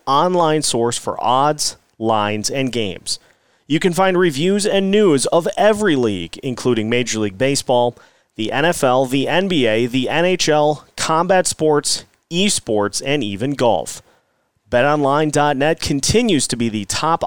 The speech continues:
online resource for all of your sports wagering information. From live in-game betting, plus scores and podcasts, they have you covered.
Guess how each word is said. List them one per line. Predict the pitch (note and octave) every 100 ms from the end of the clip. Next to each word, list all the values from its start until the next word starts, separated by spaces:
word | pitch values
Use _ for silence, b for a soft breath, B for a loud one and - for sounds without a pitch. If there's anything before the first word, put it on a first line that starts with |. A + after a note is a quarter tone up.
| -
online | D3 F3+ F#3+ F#3+ F#3
resource | F#3 G#3+ F#3+ C#3+ A#2 A2+ - b b b
for | -
all | A#2+ B2 A#2
of | G#2
your | A2 C#3+ F#3
sports | - - D3+ E3+ -
wagering | B2+ B2 A2+ G#2
information. | F#2+ - G#2 C3+ D3 D3 D3 b b b -
From | A#2+
live | A2+ A#2+ C#3+ D#3 D3+
in-game | D#3+ F#3+ G3+ G3 G3
betting, | C#3+ A2 G#2+ A2+ B2 -
plus | - G2+
scores | - - D3 D#3+ D#3+
and | - C#3+ C#3
podcasts, | - F3+ F#3 - A2+ G#2+ - A2 -
they | E3 G3 G3+
have | C#3+ A2+ A2+ A#2+
you | C#3+
covered. | D3+ B2+ G2 E2 -